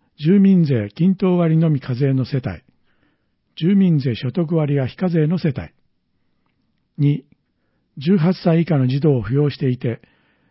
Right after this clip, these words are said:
住民税均等割のみ課税の世帯。三、十八歳以下の児童を扶養していて、住民税均等割及び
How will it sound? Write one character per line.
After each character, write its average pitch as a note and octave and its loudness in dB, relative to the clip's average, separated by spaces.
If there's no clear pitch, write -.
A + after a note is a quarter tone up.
住 F#3+ 2
民 F#3+ 4
税 A#2+ -2
均 F#3 0
等 F#3 -2
割 E3 0
の E3 0
み C#3 -2
課 B2 -4
税 A#2+ -2
の A2+ -4
世 A#2 -10
帯。 F#2 -12
三、 C#3+ -2
十 F#3 2
八 F3 2
歳 D#3+ 2
以 D3+ -2
下 D3 0
の A#2+ 0
児 C3 -2
童 C#3 2
を A2 -4
扶 A#2+ -2
養 C3 2
し - -6
て B2 -2
い A2+ -4
て、 G#2 -8
住 G3 2
民 F3+ 4
税 A#2 -2
均 E3 -2
等 D#3+ 2
割 C3 0
及 D#3 2
び A2+ -6